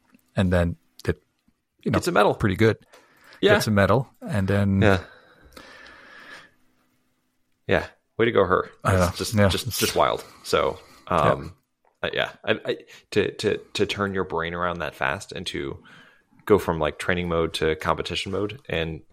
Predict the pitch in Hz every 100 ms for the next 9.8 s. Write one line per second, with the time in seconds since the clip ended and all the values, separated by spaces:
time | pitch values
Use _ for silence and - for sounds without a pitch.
0 | _ - 98 95 - - 85 90 123 -
1 | - 139 - - - 78 76 - 85 82
2 | 90 87 85 85 65 87 98 - 52 -
3 | - - _ _ - _ _ - 62 53
4 | - - 90 - - - 92 95 - _
5 | _ _ _ _ - - - _ 73 64
6 | 92 95 67 - _ - 58 - - -
7 | _ _ _ _ _ _ _ _ - -
8 | _ - 135 135 - - 131 113 123 120
9 | 123 107 104 85 101 104 92